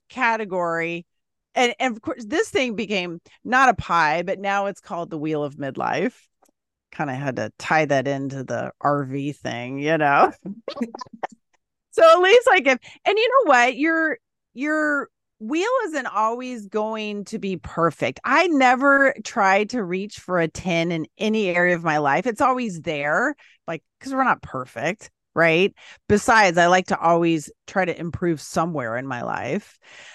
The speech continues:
But for me, I started with the area of career. Then that, of course, kind of spilled over into the finances category, right? Which al-, also ended up helping my health,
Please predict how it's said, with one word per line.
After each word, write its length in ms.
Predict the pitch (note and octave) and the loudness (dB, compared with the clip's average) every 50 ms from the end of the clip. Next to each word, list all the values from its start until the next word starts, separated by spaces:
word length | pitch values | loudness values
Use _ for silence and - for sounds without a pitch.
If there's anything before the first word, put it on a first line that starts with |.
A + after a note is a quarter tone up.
| - _ _ _ _ _ | -20 _ _ _ _ _
But 280 | A#3+ C4 C4 B3 - | 4 6 6 4 2
for 220 | - - D4 C4+ B3+ | 0 2 2 4 4
me, 280 | B3 B3+ C#4 D4 D4 | 4 4 4 4 4
I 140 | C4+ G#3 F#3+ | 4 4 2
started 800 | G#3+ - - - - - F#3+ F#3+ G3 G#3+ G#3 G3 F3+ D#3+ D#3 D3+ | 2 -2 -6 -4 0 4 6 6 6 6 4 4 2 2 0 -2
with 400 | D3 D3 D#3 E3+ D#3+ D#3 D3+ - _ | -4 -4 -2 -2 -2 -2 -4 -6 _
the 140 | D#3+ - - | -10 -8 -4
area 560 | D#3 E3 D#3+ D#3 D#3+ D#3+ D3+ C#3 C3 A2+ - - | -2 0 0 0 0 0 0 0 0 -2 -2 -4
of 420 | - E3 E3+ E3 D3 C#3+ - - _ _ | -4 -4 -2 -4 -4 -8 -12 -20 _ _
career. 760 | - - G#3 F3+ D#3 E3 D#3 D3+ D3+ D3+ D3 D3 D3+ D3+ - _ | -14 -8 -6 -4 -2 -2 0 0 2 2 2 2 0 0 -4 _
Then 600 | - E3 D3+ F3+ F3+ F#3 F#3 F3+ F3+ F3 F3+ F#3+ - _ _ _ _ _ | -12 -4 -2 0 0 0 0 -2 -2 -4 -8 -10 -16 _ _ _ _ _
that, 180 | F3 F3+ F3 | 0 2 2
of 120 | F3 E3+ - | 2 0 -4
course, 460 | - F#3 F3+ E3+ E3 D#3+ - - - _ _ _ _ _ _ | -4 -2 0 0 -2 -2 -6 -12 -20 _ _ _ _ _ _
kind 220 | - - C5 C5 A#4 | -14 -8 -4 -2 -2
of 140 | F4 F#3+ - - - | -2 -2 -4 -12 -14
spilled 540 | - - - - G#3 G#3+ G3+ F#3 F#3+ F3 | -14 -14 -6 0 2 4 4 4 2 2
over 360 | F3+ E3 E3 D#3 D#3+ D#3+ E3 A2+ | 2 2 2 0 0 -2 -4 -2
into 340 | D3 E3 D#3+ - - F3+ | -4 -6 -8 -10 -12 -12
the 320 | D#3 D3 D#3 D#3 D3 C3+ - E3 | -10 -6 -4 -4 -4 -4 -8 -12
finances 960 | - - F3 D#3+ D#3+ D#3 D3+ D3 D3 D3 D3+ - - D#3+ D3+ D3 C#3+ - - - _ _ | -6 -2 0 0 0 0 -2 -4 -4 -4 -6 -6 -6 -6 -6 -6 -6 -8 -12 -16 _ _
category, 800 | - D#3 D#3 D3+ D3 C#3+ C3+ C#3+ C#3+ C3+ C#3 C#3+ D3+ F3 G#3 G#3 - _ | -4 0 0 0 0 0 -2 -2 0 0 0 0 -2 -2 -4 -6 -8 _
right? 480 | - D3+ C#3+ C3+ C#3 D3+ F3 G3+ G3+ - _ - _ | -4 -4 -2 -2 -2 0 0 -2 -2 -4 _ -18 _
Which 160 | - G#3 A3 | -6 -2 0
al-, 160 | G4 D#4+ E4 D#4 - _ _ _ _ _ _ _ | 2 2 0 0 -4 _ _ _ _ _ _ _
also 240 | G#4+ - - F4 F4 | -4 0 2 2 2
ended 320 | D4 D4 F4 F#4 D4+ C4+ E4+ | 2 2 0 -2 0 0 0
up 120 | F#4 - | 0 0
helping 600 | C#4+ C#4+ A#3+ A#3 - A#3+ A#3 A#3 A#3 A#3 A#3 A#3 - _ _ _ | 0 0 0 0 -2 -8 -8 -8 -10 -12 -14 -14 -16 _ _ _
my 140 | - A3 A#3+ | -2 -2 0
health, 500 | C4 G#3 F3 D3 D3+ D3+ D#3 E3 E3 - | 0 0 0 2 2 2 2 0 -2 -6